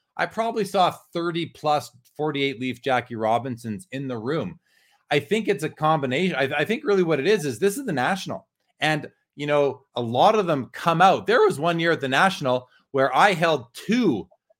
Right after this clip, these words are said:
T two oh six Honus Wagners in my hand at the same time. Two of all of them. I mean, so does that, you know, sh-, should that make you think that it's not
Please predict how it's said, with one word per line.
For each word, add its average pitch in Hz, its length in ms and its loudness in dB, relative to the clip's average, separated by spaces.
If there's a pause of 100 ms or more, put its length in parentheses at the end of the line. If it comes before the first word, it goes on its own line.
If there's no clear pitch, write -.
T 196 180 -2
two 190 160 0
oh 180 100 4
six 190 300 -2
Honus 165 300 -2
Wagners 160 420 0
in 139 60 -6
my 135 140 0
hand 143 260 0
at 120 140 -4
the 127 80 -12
same 139 260 -6
time. 151 340 -2 (360)
Two 214 180 0
of 170 120 2
all 196 200 4
of 156 120 -2
them. 127 120 -2
I 131 60 0
mean, 135 220 -4
so 151 160 0
does 123 240 -2
that, 139 180 2
you 127 80 -12
know, 131 180 -2
sh-, - 100 -14 (200)
should 127 220 -8
that 151 240 4
make 165 200 -6
you 170 60 -4
think 170 240 -6
that 147 140 -4
it's 131 180 -6
not 151 240 0